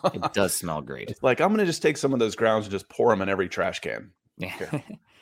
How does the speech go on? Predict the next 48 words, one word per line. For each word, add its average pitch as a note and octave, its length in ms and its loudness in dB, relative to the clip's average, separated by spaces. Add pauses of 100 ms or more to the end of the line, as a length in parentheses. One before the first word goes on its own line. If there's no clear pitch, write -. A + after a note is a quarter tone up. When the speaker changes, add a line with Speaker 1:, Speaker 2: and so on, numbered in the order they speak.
(120)
Speaker 2:
Ah, G#2+ 280 -8
Speaker 1:
Smells A#2+ 200 0 (380)
Speaker 2:
nice. A2+ 460 -8 (340)
Speaker 1:
<laughs> - 320 -20
Good A2+ 160 0
compost. E2+ 460 -2 (480)
Uh, F#2+ 320 4
Jason C#3 340 4
Walton, C3 260 6
"Good A2+ 120 -2
morning, A#2 260 0
guys. A#2 300 4
Some G#2+ 160 -4
good A2+ 100 0
energy A#2 380 0
in A2 80 -2
the G2 60 -4
city A2+ 260 -2
of G2 80 0
Denver B2 260 2
right B2 180 4
now. B2 200 0
Hope A#2+ 160 -4
it F2+ 100 -8
carries G2 320 -2
over G2 300 -2
in F#2+ 100 -4
the F2 60 -8
fall." A2 180 0
Yeah, A#2 160 6
congrats G2+ 440 0
to - 40 -12
the A2+ 80 -4
Nuggets B2 320 -2
going F#2+ 240 -4
to F#2 80 -4
the F2+ 80 -4
West, G2+ 400 -4
uh, F2+ 100 -2
the F2+ 380 -2
N A2 240 -2
B G#2+ 160 -2
A G#2 100 4
championship A2+ 600 -6
for G2 80 -8
the E2+ 80 -12
first G#2+ 320 -4
time C3+ 320 0